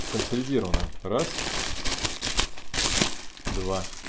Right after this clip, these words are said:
Аккуратно открываем такие мягкие пакеты. Хм. О, перчатки пришли, друзья. Это женские, по-моему, ну как, не то, что женские, мужские, это не важно.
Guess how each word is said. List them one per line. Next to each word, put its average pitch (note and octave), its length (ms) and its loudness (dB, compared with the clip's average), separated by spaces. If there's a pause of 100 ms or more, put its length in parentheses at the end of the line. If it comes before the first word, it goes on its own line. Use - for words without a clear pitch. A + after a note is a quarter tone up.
Аккуратно G#2+ 600 2
открываем B2+ 480 4
такие C#3 320 0
мягкие C#3 400 6
пакеты. D3 500 2 (1800)
Хм. A#2 60 -8 (2500)
О, D#3+ 280 -2 (180)
перчатки D#3 880 6
пришли, A2 460 0
друзья. A2+ 500 2
Это B2+ 280 2 (380)
женские, C3+ 520 4
по-моему, A2+ 360 4
ну D3+ 260 0
как, - 200 0
не C3 80 2
то, A3+ 120 2
что - 140 -2
женские, A#2+ 380 2
мужские, A#2+ 320 0
это A#2 100 -4
не G#2 300 -2
важно. A#2+ 340 4